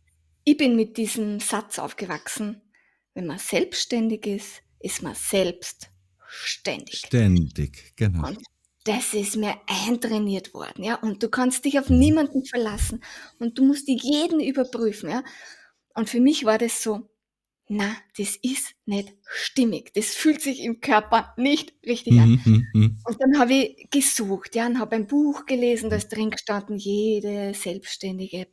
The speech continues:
Speaker 1: jedes Unternehmen braucht einen Mastermind.
Speaker 2: Mhm.
Speaker 1: Und dann war ich bei
Speaker 2: Mhm.
Speaker 1: Netzwerktreffen und nix hat gepasst. Und
Speaker 2: Mhm.
Speaker 1: dann, das ist auch ein bisschen ein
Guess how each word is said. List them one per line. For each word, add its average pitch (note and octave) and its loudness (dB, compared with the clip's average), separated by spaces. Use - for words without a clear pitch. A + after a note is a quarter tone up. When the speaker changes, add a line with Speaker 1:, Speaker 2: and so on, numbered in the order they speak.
Speaker 1:
jedes G#3 0
Unternehmen G3 -4
braucht - -14
einen F#3 -4
Mastermind. G3+ -6
Speaker 2:
Mhm. - -10
Speaker 1:
Und G3+ -2
dann A#3+ 4
war A#3 6
ich A#3+ 2
bei C#4+ 6
Speaker 2:
Mhm. F#3+ 6
Speaker 1:
Netzwerktreffen G#3 -4
und C4 6
nix A#3+ -2
hat C4 -6
gepasst. G#3+ -6
Und B3+ 6
Speaker 2:
Mhm. F#2 6
Speaker 1:
dann, A#3 4
das D4 0
ist G4 2
auch D4+ 2
ein E4 -2
bisschen D#4+ 0
ein C4+ 4